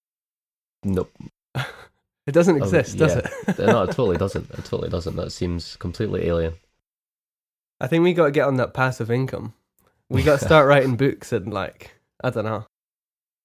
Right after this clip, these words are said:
Speaker 1: Selling
Speaker 2: Buying
Speaker 1: our
Speaker 2: the dip.
Speaker 1: souls and, yeah,
Speaker 2: Yeah.
Speaker 1: <laughs> buying the dip, exactly.
Speaker 2: Do you feel an ounce of that going into summer holidays now?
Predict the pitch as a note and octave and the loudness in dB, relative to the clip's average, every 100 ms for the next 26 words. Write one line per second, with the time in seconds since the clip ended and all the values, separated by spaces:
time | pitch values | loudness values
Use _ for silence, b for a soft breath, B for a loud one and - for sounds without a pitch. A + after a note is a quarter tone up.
0 | _ _ - - G2 F#2+ C#3 B2+ F#2 F2+ | _ _ -18 -4 0 2 4 2 4 4
1 | F#2 - F2 F2 - F#2 F#2 F2 B2+ B2 | 2 -2 -6 -6 -8 -4 -2 0 0 0
2 | F2+ E2+ G2+ F#2+ F2 E2+ F2+ - F2 F#2 | -2 -2 -4 -6 -8 -8 -8 -8 -8 -8
3 | F2 - - _ _ _ _ _ _ _ | -10 -14 -16 _ _ _ _ _ _ _
4 | _ _ _ _ _ C3 D3+ E3 F#3+ G3+ | _ _ _ _ _ -4 0 2 2 2
5 | F#3+ C3+ - _ _ _ _ _ _ _ | 4 0 -4 _ _ _ _ _ _ _
6 | _ _ - D3+ - D3+ E3+ D3 C3 A#2 | _ _ -4 -2 4 6 6 4 0 2
7 | G#2 C3+ C3 B2+ A#2+ C3 A#2+ B2+ A#2 B2 | 0 0 0 2 2 -2 0 2 4 2
8 | B2 A2 B2 C3+ D2 | 2 0 2 2 0